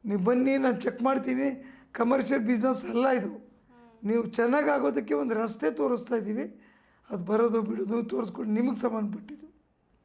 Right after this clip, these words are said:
Speaker 2: ಖಂಡಿತ. ಎಂಟು ವರ್ಷದಿಂದ ಒಬ್ಬ ಹುಡುಗಿ ಮನೆಯಿಂದ ಆಚೆ ಬಂದಿರೋದಿಲ್ಲ. ಆದ್ರೆ ಎಂಟು ವರ್ಷ ಆಗಿದ ತಕ್ಷಣ ಆಕೆ ಆಚೆ ಬರ್ತಾಳೆ, ಆಕೆ ಎಲ್ರ ಜೊತೆ ನಾರ್ಮಲ್ ಆಗಿ ಬಿಹೇವ್ ಮಾಡ್ತಾಳೆ,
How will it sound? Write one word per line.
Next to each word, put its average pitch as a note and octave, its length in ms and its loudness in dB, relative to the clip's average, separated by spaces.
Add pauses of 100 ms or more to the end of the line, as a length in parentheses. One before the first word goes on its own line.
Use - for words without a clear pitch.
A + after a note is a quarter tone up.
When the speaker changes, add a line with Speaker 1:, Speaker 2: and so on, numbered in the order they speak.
(200)
Speaker 2:
ಖಂಡಿತ. - 280 -20 (2500)
ಎಂಟು G#4+ 420 2
ವರ್ಷದಿಂದ D#4+ 540 0 (580)
ಒಬ್ಬ B3+ 240 -2 (1040)
ಹುಡುಗಿ - 500 -2 (420)
ಮನೆಯಿಂದ E4+ 480 4
ಆಚೆ C#4+ 300 0
ಬಂದಿರೋದಿಲ್ಲ. B3+ 640 -6 (460)
ಆದ್ರೆ D4 260 0
ಎಂಟು D#4+ 340 0
ವರ್ಷ G4+ 300 0
ಆಗಿದ F4+ 220 2
ತಕ್ಷಣ D4+ 320 -4 (680)
ಆಕೆ D#4 380 2
ಆಚೆ D#4+ 600 0
ಬರ್ತಾಳೆ, - 840 -4 (120)
ಆಕೆ D4 240 -2
ಎಲ್ರ C#4 320 0
ಜೊತೆ F4 260 -2
ನಾರ್ಮಲ್ D#4 580 0
ಆಗಿ E4 160 -4
ಬಿಹೇವ್ C4+ 300 -4
ಮಾಡ್ತಾಳೆ, G#3+ 800 -8